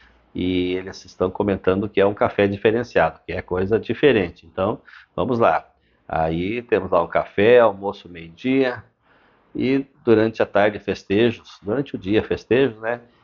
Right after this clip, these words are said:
E final da tarde, quatro, quatro e meia da tarde, aí a gente pega o caminho de volta e retorna pra casa. Então ainda tem algumas vagas, pessoal, é, pra, pra fazer essa, essa caminhada com nós, até a Santa Maria do Herval.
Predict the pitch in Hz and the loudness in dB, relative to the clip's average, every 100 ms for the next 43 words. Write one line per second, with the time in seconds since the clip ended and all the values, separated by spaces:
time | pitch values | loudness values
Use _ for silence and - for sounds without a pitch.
0 | _ - 247 226 180 139 110 98 - 117 | _ 0 2 4 4 2 4 2 4 4
1 | 135 123 101 95 117 117 - - 95 - | 4 2 -2 2 4 2 -2 -2 -2 -2
2 | 90 104 95 90 98 101 95 95 101 107 | -6 -4 -4 -2 0 0 -2 -4 -6 -8
3 | 104 110 110 - - - - 95 107 113 | -6 -6 -6 -16 -20 -8 0 2 4 2
4 | 123 107 120 127 117 120 123 - - _ | 2 0 0 2 4 4 4 -2 -8 _
5 | _ _ _ _ - - 104 107 - 107 | _ _ _ _ -12 -4 0 0 2 2
6 | 104 104 - 76 - _ _ _ - - | 2 0 0 -4 -4 _ _ _ -14 0
7 | 165 175 175 175 - 156 131 143 151 107 | 4 4 2 -2 0 0 0 0 -2 2
8 | 104 123 123 - - 80 76 _ _ _ | 2 4 0 -4 -4 -4 -4 _ _ _
9 | _ - 98 92 90 - 87 80 - _ | _ -6 -2 -2 -2 -6 -6 -8 -10 _
10 | _ _ _ - 131 127 101 107 - 92 | _ _ _ 0 0 0 -4 -4 -6 -8
11 | - _ 123 113 110 - 123 117 117 107 | -8 _ -8 -2 0 2 4 4 2 0
12 | 101 104 127 120 95 - 110 104 104 - | -2 2 4 4 -2 -2 -2 -2 -6 -8
13 | 107 107 104 104 104 120 156 - | -4 -2 -2 0 4 4 4 0